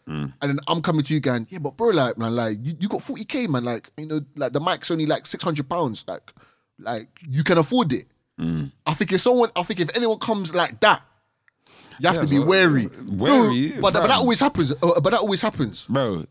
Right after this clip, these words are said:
Speaker 1: like, it, this is what I'm saying. Me, that's an extreme. It's not even wary. What? How are you <clears throat> in? Why you, you think about Elijah?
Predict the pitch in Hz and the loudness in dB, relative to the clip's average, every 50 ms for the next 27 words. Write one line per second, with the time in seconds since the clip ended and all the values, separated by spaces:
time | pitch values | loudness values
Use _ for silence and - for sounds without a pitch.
0 | - - 110 113 107 - - - - 92 98 - 90 - 85 110 135 151 143 139 | -10 -6 -6 -6 -6 -6 -10 -10 -10 -10 -12 -12 -14 -10 -4 -2 -2 0 0 0
1 | 123 117 135 120 98 87 76 69 - _ _ _ _ _ _ _ _ 104 110 139 | 0 0 0 0 -2 -2 -4 -8 -10 _ _ _ _ _ _ _ _ -2 0 0
2 | 156 156 139 139 143 139 - 123 117 95 - - - - 120 127 113 92 85 82 | 0 0 0 0 -2 -2 -2 -2 -2 -2 -4 -4 -2 -2 -2 -2 0 -2 -2 -2
3 | - 160 151 127 117 107 90 85 95 120 135 123 98 82 78 73 69 - 90 113 | -2 -2 -2 -2 -2 -2 -2 -2 -2 -2 -2 -2 -2 -4 -4 -6 -6 -4 -2 -2
4 | 160 220 - _ _ _ _ - - _ _ - - 120 139 165 190 185 185 185 | -2 -2 -4 _ _ _ _ -20 -20 _ _ -10 -6 -4 -2 -2 -2 -2 -2 -2
5 | 185 180 170 143 - - - - - - - - - - _ _ _ _ - - | -2 -2 -2 -4 -6 -10 -18 -20 -20 -20 -20 -20 -20 -20 _ _ _ _ -8 -8
6 | 127 131 120 117 - _ - 175 226 226 208 190 - _ _ _ _ - 110 123 | -6 -6 -6 -8 -8 _ -4 -2 0 0 -2 -4 -6 _ _ _ _ -6 -2 0
7 | 170 202 220 226 220 - - - - - - - - - 98 98 98 120 156 - | 0 0 0 -2 -4 -6 -10 -20 -20 -20 -20 -18 -14 -10 -6 -4 -2 -2 -2 -2
8 | 113 131 180 240 202 - 202 170 147 117 95 95 95 95 95 98 92 82 85 82 | -2 0 0 0 0 0 0 0 0 -2 -2 -2 -2 -2 -2 -2 -4 -4 -4 -6
9 | 76 | -6